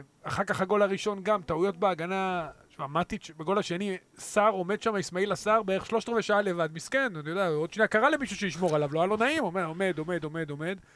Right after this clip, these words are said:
מטיץ' הולך אחורה, שמע, מטיץ', המיקומים שלו היו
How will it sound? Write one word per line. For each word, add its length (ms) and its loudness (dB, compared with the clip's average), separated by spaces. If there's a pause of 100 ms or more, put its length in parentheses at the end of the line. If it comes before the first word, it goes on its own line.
(420)
מטיץ' 360 0
הולך 240 2
אחורה, 380 0
שמע, 100 -10
מטיץ', 300 -10
המיקומים 400 -8
שלו 200 -8
היו 280 -10